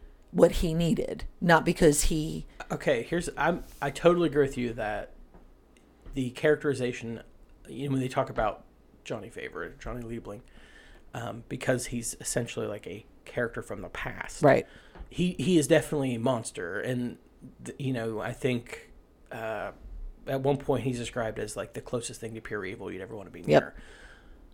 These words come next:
Speaker 2: So I'm not disagreeing with the fact that, like,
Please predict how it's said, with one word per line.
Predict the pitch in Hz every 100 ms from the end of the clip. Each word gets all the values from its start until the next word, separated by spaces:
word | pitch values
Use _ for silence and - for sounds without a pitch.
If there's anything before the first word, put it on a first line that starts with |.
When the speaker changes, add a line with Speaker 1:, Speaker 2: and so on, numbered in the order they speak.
| - - -
Speaker 2:
So | -
I'm | 165
not | 175 - -
disagreeing | 165 - 147 135 147 147 139 151 147 143
with | 120 -
the |
fact | - 123 110 -
that, | 117 110
like, | 117 104 113 -